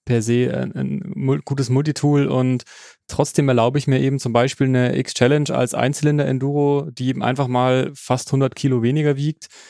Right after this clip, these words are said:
und die dann eben auch einen ordentlichen Stollenreifen drauf haben kann, weil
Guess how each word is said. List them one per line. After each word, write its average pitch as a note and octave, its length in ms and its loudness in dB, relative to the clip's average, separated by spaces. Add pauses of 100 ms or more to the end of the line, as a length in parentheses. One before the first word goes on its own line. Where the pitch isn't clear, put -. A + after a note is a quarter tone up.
(640)
und C3 460 0 (180)
die C3+ 100 0
dann C3 180 4
eben B2+ 300 2
auch B2 420 0 (220)
einen B2 100 -2
ordentlichen B2 340 0
Stollenreifen B2 540 0
drauf G2+ 300 -2
haben G2+ 200 -2
kann, G#2 320 -6 (200)
weil A2+ 340 2